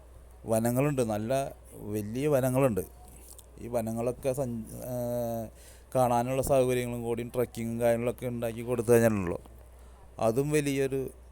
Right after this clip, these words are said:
വരുമാനമായി മാറും. ഭയങ്കര സഞ്ചാരികളുടെ കുത്തൊഴുക്ക് തന്നെയായിരിക്കും ഭൂതത്താൻകെട്ടിലേക്ക്. സർക്കാർ അതിനൊക്കെ ശ്രദ്ധ ചെലുത്തുമെന്ന് നമുക്ക് വിശ്വസിക്കാം. അപ്പം നമ്മുടെ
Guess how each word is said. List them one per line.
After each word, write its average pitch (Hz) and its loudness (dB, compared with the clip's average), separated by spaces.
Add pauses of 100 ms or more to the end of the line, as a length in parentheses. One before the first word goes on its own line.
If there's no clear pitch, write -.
വരുമാനമായി 113 4
മാറും. 107 -2 (600)
ഭയങ്കര 110 0
സഞ്ചാരികളുടെ 113 2
കുത്തൊഴുക്ക് 123 0
തന്നെയായിരിക്കും 110 4 (240)
ഭൂതത്താൻകെട്ടിലേക്ക്. 92 -2 (1400)
സർക്കാർ 101 2
അതിനൊക്കെ 131 4 (340)
ശ്രദ്ധ 120 -4
ചെലുത്തുമെന്ന് 127 2
നമുക്ക് 127 0
വിശ്വസിക്കാം. 92 -2 (1600)
അപ്പം 113 -6
നമ്മുടെ 127 0